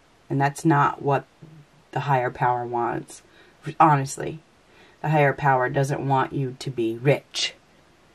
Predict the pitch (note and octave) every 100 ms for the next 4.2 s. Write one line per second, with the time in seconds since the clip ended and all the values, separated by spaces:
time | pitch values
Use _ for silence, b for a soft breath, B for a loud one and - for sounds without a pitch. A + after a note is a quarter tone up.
0 | _ _ _ b b b _ - D#3+ D#3+
1 | E3 - D#3+ C#3+ - - - _ D3+ C#3+
2 | C#3+ C#3+ C#3 C#3+ C#3+ C#3 C#3 D3+ C#3+ -
3 | C#3 D3+ - - C#3+ C#3 C3 C#3 - C#3+
4 | A#2 -